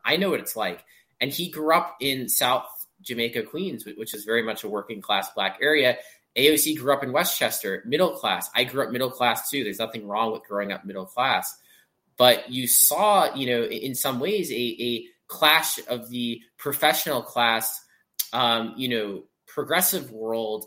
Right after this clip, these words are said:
against the Adams working class world. And there are working class people who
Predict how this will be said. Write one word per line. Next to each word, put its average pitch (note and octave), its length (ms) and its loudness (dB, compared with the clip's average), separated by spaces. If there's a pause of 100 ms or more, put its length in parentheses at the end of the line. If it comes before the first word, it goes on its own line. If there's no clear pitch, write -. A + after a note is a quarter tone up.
against A2+ 680 -4 (440)
the A#2+ 160 -6
Adams C3 500 2
working D#3+ 360 -6
class G#2+ 440 -4
world. G2 560 -8 (460)
And C3 380 0
there D#3 160 0
are A3+ 380 2 (300)
working D3 560 -6
class C#3+ 500 0 (100)
people G3 580 -4 (100)
who D#3+ 420 -8